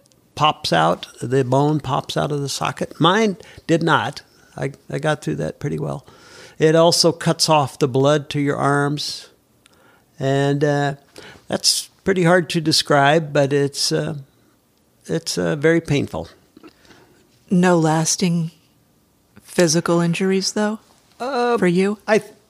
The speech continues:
Speaker 1: I used to have some little lines, like little scars, but I think they have, they have gone away. Um,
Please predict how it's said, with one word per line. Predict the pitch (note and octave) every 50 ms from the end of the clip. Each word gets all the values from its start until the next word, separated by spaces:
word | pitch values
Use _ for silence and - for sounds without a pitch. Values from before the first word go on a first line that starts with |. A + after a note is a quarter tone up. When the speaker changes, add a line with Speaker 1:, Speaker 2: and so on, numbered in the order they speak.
| _ - - -
Speaker 1:
I | E3 E3+
used | F3 E3 F3 F3+ E3 - -
to | E3 C#3
have | B2+ C#3+ D3+ D3+ D3 C3+ -
some | - - E3 D3+ C#3+ C#3+ D3 C#3+ D3 F#3+
little | F#3 C#3+ D#3 D#3+ D#3 D3 C3+
lines, | C3+ C#3 C3+ C3+ C3+ C3+ C#3+ D3 D3 C#3+ D3 D3 C#3 - C#3+
like | C#3 C3 B2+ B2 - _ - -
little | C3+ C3+ C#3 C#3 C3
scars, | - - - - C3+ B2 B2 B2+ C3 C3+ C#3 B2 -
but | - B2 A#2+
I | A2 A2 G#2+
think | - - A#2+ A2+ - -
they | C3 B2+ B2
have, | A2+ B2 B2 A2+ - - - - - _ _ _ -
they | - B2+ C3
have | A#2+ A2+ A#2+
gone | A#2+ C3+ A#2+ B2 B2 B2 B2+ C3 C3 C3+ C3 B2 - - C#4+
away. | F3 C#3 B2+ B2+ B2+ C3 C3 C3 C#3 C#3+ C#3 C3+ - _ _ - _ _ - - - - _ _ _ _ _ _ _ _ -
Um, | C3 C3 B2+ B2+ C3 C3+ C#3+ B2+